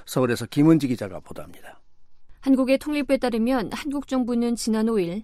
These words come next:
Speaker 2: 홍영표 통일부 장관 명의로 된 서한을 판문점 연락관 채널을 거쳐 북측의 김양건 통일전선 부장 앞으로 전달하려 한 것으로 확인됐습니다.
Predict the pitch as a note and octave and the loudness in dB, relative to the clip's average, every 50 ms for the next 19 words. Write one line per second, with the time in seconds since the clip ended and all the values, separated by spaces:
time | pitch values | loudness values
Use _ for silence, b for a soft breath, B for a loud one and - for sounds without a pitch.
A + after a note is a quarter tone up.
0 | - - - C4+ C4 B3+ B3+ B3 A#3 - - B3+ B3 - - D#4 D4+ C#4+ C4 B3 | -10 -4 2 2 4 4 4 2 0 0 0 0 0 0 -2 -2 -2 -2 0 0
1 | C#4 C4+ - A3 G#3+ G#3 G#3 A3+ A#3 A3+ G3+ F#3+ G3 G3+ G3+ G3 G3+ G3 F3+ G#3 | 0 -2 0 -2 -4 -2 0 0 0 0 0 0 0 0 0 0 -2 -2 -2 -2
2 | G3 F#3 D3+ - - - A3+ G3+ F3 F3+ F#3+ G#3+ G3 - - b b b b - | -2 -2 -4 -8 -8 -6 -6 -4 -4 -4 -4 -4 -4 -6 -10 b b b b -2
3 | - A#3+ A#3 A3+ A3 G#3 A#3 A3 G#3+ E3 F3+ G3+ A3+ B3 B3 - B3 A#3 A#3+ A#3 | 0 0 2 2 2 2 2 2 2 2 2 4 2 2 0 0 -2 -2 -2 -4
4 | - - C4+ C4 A#3+ A#3 A3 G#3 F#3 F3 - - A3+ F#3+ D3 - b b b b | -4 -2 -2 0 0 0 0 -2 -4 -4 -4 -4 -4 -4 -4 -6 b b b b
5 | b b A#3+ G#3 - - A#3 G#3 A3+ G#3+ G#3+ G3+ A3+ A3+ A3+ A#3+ A#3+ A#3 A#3 B3 | b b -8 -4 -4 -4 -2 2 2 2 2 2 2 2 2 2 2 2 2 0
6 | A#3+ A3+ - - D#4 D4+ D4+ C4+ - C4+ B3+ B3 C4 B3 A#3 A3 - - - A3+ | 0 -2 -4 -6 -4 -4 -2 -2 0 0 0 0 0 -2 -2 -2 -6 -4 -4 -2
7 | A3 G#3 F3+ - - - - F#3+ F#3+ F3 - - - A#3 A3 A3+ G#3+ A#3 A3+ A3+ | -2 -2 -4 -6 -10 -12 -4 -2 -2 -2 -2 -4 -4 -2 -2 0 0 0 0 0
8 | G#3+ G#3 G#3 G#3+ A#3 C4 A#3+ A3 G#3 G3 - - D#3 D3 F3+ A3 G3+ G3 F3 - | 0 0 -2 -2 0 -2 -2 -2 -4 -8 -8 -10 -10 -8 -8 -8 -8 -8 -10 -10
9 | - - - - - - - - - - - | -10 -12 -12 -14 -14 -12 -14 -14 -14 -14 -18